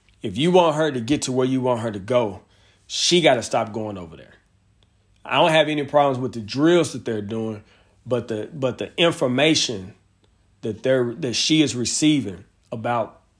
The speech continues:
not making a mistake and you can't mess up and getting mad and making them run and do push-ups, punishing them for mistakes. I said, "That's not what we're trying to do."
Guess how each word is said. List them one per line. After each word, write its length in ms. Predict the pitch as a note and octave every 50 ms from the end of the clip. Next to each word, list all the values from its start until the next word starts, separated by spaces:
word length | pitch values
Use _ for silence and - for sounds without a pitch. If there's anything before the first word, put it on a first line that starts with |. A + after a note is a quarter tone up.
| _
not 240 | - C#3+ D#3 D3 C#3
making 240 | D3+ D3 B2 C3+ B2+
a 40 | A#2+
mistake 520 | A#2 G#2+ - - - B2 A2+ G#2+ - -
and 140 | F#2+ F#2 F2+
you 80 | F#2
can't 300 | F2+ - E3 E3+ D#3 C3+
mess 280 | D3+ C#3+ B2+ A2+ - -
up 240 | A2 G2+ G#2 - -
and 340 | - G2 F#2+ G2+ G2+ G#2 A2+
getting 320 | A#2 D#3 F3+ E3+ D3+ C#3+
mad 400 | C#3 C#3 C#3 C3+ B2+ B2 A2+ A2+ - - - - _ _ _ _
and 220 | - A2+ G#2 G2+ G#2
making 300 | C3 D#3+ E3+ E3+ F3 D3+
them 160 | C#3+ C#3 C3+
run 300 | C#3 C#3 C3+ C3 B2 A2+
and 120 | G#2+ G#2
do 180 | G2 C#3+ D#3+ F3
push-ups, 600 | E3+ - E3+ C#3+ - - C#3 C3 A#2+ - - - - - _ _ _ _
punishing 400 | - - E3 E3 D#3+ D#3 - D3
them 180 | C#3 C#3+ C#3 B2+
for 140 | A2+ A#2+ B2
mistakes. 460 | B2 A#2 G#2+ - - C3+ C3+ B2 A2
I 40 | B2
said, 260 | A#2+ - C#3+ C3 A2+ - _ _ _ _ _ _ _ _ _ _ _ _ _ _ _ _ _ _
"That's 260 | - D#3 D#3+ - -
not 180 | E3+ D3 C3+ C3
what 140 | C3 B2
we're 120 | A#2+ B2+ A#2+
trying 280 | - B2 A#2 A2+ G#2+
to 60 | F#2+ F2+
do." 200 | F#2 G#2 -